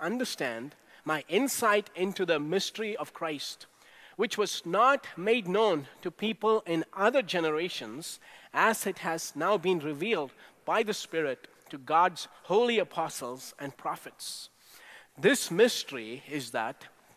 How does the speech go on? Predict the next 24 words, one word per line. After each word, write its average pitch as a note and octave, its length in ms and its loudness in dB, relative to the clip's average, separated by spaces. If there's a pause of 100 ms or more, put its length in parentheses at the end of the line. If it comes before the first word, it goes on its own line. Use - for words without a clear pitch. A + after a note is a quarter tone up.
(120)
through D#4+ 180 -2
the D#4+ 120 -2
gospel, C#3+ 640 0 (480)
the C3+ 100 -6
Gentiles A3 800 2
are - 160 -2 (100)
heirs G3+ 540 -2 (160)
together F#3 640 2
with - 240 -8
Israel, C3 500 -4 (720)
members F#3 560 2
together E3 540 0 (240)
of C#3+ 180 0
one G3+ 360 2
body, C#3 500 -4 (580)
and C#3+ 160 -4
sharers B3 640 4
together D#3+ 640 0 (120)
in D#3 120 0
the C#3+ 80 -2
promise E3 760 0
in D#3 120 -4
Christ E3 400 -6
Jesus. - 680 -10